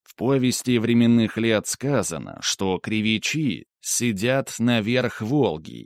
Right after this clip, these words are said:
и наверх Двины и наверх Днепра. Их же град есть Смоленск.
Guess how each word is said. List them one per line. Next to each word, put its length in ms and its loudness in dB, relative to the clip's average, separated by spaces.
и 100 0
наверх 640 0
Двины 680 2
и 200 0
наверх 580 0
Днепра. 800 -2
Их 320 0
же 180 0
град 460 0
есть 640 -2
Смоленск. 1000 0